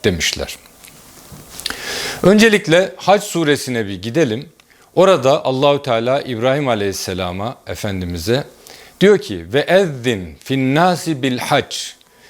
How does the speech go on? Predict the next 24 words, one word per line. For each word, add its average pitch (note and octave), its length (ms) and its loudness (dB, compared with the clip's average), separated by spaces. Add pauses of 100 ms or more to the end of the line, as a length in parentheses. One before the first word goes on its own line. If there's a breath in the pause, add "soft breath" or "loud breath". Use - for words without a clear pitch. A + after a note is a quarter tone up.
(200 soft breath)
İnsanların D3+ 720 2
içinde A2+ 440 -2
haccı A#2 420 0
ilan A2+ 500 2
et, F2 280 -10
çağır B2 420 2 (180)
yani. F2 300 -10 (400 soft breath)
Çağır, D3+ 340 2
hacca A2+ 400 0
gelsinler. F2 760 -6 (1200 loud breath)
Yaya F3+ 240 6
gelsinler, D3+ 760 4 (340)
develerin D#3 500 4
üzerinde C3 800 -2
böyle A#2+ 300 0
vadilerden, B2+ 760 0
tepelerden A#2 800 -2
aşarak G#2+ 580 -4
gelsinler G2 840 -2
ama G#2+ 240 0
gelsinler. E2+ 720 -2
İnsanlar G#2+ 600 0
hacca F#2 360 -2
gelsinler. D#2+ 720 -6